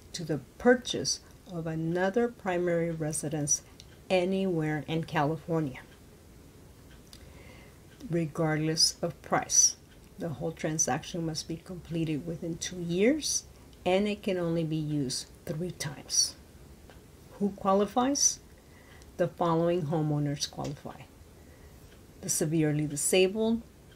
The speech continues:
families, victims of wildfire or natural disasters, and all homeowners fifty-five years of age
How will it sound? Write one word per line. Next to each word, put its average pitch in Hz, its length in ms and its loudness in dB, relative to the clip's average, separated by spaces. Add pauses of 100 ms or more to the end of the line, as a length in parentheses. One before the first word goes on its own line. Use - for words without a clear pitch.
(440)
families, 170 720 2 (320)
victims 165 480 0
of 147 160 -6
wildfire 151 920 -2
or 180 120 -6
natural 165 480 -4
disasters, 165 880 -2 (1120)
and 196 260 2
all 240 200 4
homeowners 190 680 2 (120)
fifty-five 165 640 -2
years 147 340 0
of 147 140 -2
age 139 400 -4